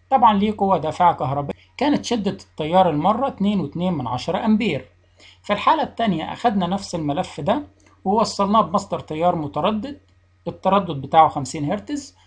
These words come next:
والقوة الدافعة الكهربية تلاتاشر فولت، طلع لي شدة التيار واحد أمبير. عاوز يحسب المفاعلة الحسية للملف. طبعا خلي بالك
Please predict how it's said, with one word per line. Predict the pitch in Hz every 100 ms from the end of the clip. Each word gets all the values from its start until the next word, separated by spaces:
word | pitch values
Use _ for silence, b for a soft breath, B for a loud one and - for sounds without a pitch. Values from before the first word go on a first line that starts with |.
| b -
والقوة | 165 - 220
الدافعة | 160 147 143 175
الكهربية | 160 147 151 180
تلاتاشر | 175 147 143 196 - 151
فولت، | 147 262 - -
طلع | 196 202 226
لي | 180
شدة | - 170 156 147
التيار | - 143 160 156
واحد | 147 151 - 139 - _ b b b b b
أمبير. | 240 196 143 135 254
عاوز | 277 233
يحسب | - - 160
المفاعلة | 151 143 160 170
الحسية | 139 - - 160 151 143 143 _ b b b
للملف. | 220 220 139 120 -
طبعا | - 254 285
خلي | 220 269 202
بالك | 190 196 202